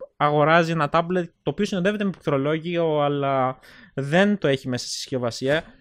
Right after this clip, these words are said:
Για μένα αγοράστε το, χαλαρά αγοράστε το. Ενώ το tablet, μμ, το tablet είναι μέτριο προς καλό.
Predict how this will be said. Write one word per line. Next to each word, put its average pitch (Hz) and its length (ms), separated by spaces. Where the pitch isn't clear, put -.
Για 147 220
μένα 202 580
αγοράστε 147 720
το, 160 420
χαλαρά 151 440
αγοράστε 120 540
το. 127 380
Ενώ 135 480
το 147 140
tablet, 220 400
μμ, 196 220
το - 160
tablet 196 380
είναι 190 380
μέτριο 190 440
προς 175 220
καλό. 143 460